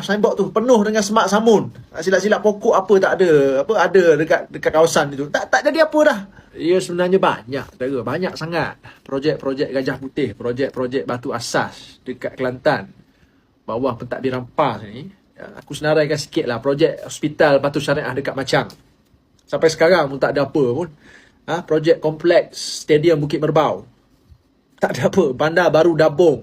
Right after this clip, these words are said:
Eh, kalau kau nak cerita projek Bandar Baru ni daripada dua ribu dua belas, eh, Kerajaan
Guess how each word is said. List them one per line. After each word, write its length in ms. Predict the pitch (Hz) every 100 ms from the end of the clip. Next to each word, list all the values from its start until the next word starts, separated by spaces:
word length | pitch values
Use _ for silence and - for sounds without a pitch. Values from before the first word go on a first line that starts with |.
| -
Eh, 220 | 196 147
kalau 160 | 180 233
kau 80 | 233
nak 160 | 180
cerita 400 | 196 196 196 156
projek 320 | 151 175 185
Bandar 240 | 165 165 175
Baru 380 | 165 190 143 113
ni 80 | 127
daripada 240 | 143 170
dua 160 | 165 170
ribu 240 | 175 170
dua 160 | 185 180
belas, 480 | 185 127 - -
eh, 80 | 123 - _ _ _ _ _ _ _
Kerajaan 320 | 151 160 165